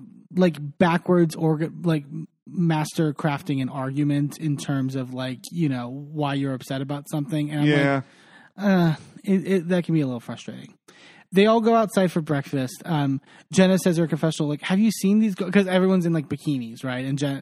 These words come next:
Speaker 1: Jenna's still, like, sort of fully clothed. Jenna's
Speaker 2: Yeah,
Speaker 1: like,
Speaker 2: but it's, like, sheer.
Speaker 1: Yeah, yeah, yeah. And it's what makes her comfortable at the end of the day, and that's all that matters. Jenna's like, "Have you seen these girls? They look insane in a bathing suit.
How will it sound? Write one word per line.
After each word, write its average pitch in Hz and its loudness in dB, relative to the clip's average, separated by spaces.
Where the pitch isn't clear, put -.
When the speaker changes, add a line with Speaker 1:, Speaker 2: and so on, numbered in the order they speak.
Speaker 1:
Jenna's 139 -2
still, 123 -6
like, 123 -10
sort 120 -8
of 113 -12
fully 120 -10
clothed. 117 -10
Jenna's 165 4
Speaker 2:
Yeah, 277 2
Speaker 1:
like, 240 -2
Speaker 2:
but 254 -2
it's, 262 -6
like, 214 -4
sheer. 123 -6
Speaker 1:
Yeah, 226 6
yeah, 185 4
yeah. - -8
And 294 4
it's 254 2
what 285 4
makes 262 0
her 247 4
comfortable 151 0
at 165 -14
the 123 -14
end 156 -12
of 156 -12
the 165 -10
day, - -14
and 165 2
that's 160 0
all 139 -2
that 123 -6
matters. 120 -14
Jenna's 196 6
like, 185 -2
"Have 208 4
you 220 4
seen 226 2
these 226 2
girls? 190 2
They 190 4
look 190 0
insane 190 2
in 175 4
a 139 0
bathing 127 -4
suit. 120 -6